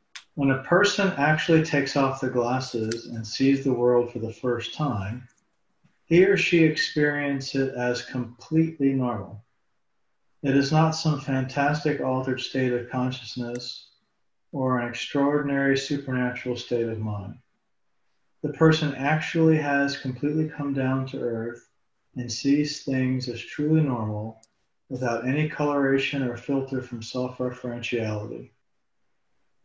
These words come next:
Labels, judgments, discriminations, categorizations of the world into good and bad, having and not having, are simply absent, and the world comes alive.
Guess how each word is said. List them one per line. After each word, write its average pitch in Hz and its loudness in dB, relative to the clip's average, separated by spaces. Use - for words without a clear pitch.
Labels, 156 8
judgments, 143 2
discriminations, 139 0
categorizations 135 2
of 123 -4
the 127 0
world 127 2
into 117 -6
good 127 0
and 120 -2
bad, 120 -2
having 135 2
and 123 0
not 123 0
having, 127 -2
are 123 -4
simply 135 0
absent, 120 -4
and 123 -4
the 120 -2
world 127 2
comes 120 -6
alive. 113 -4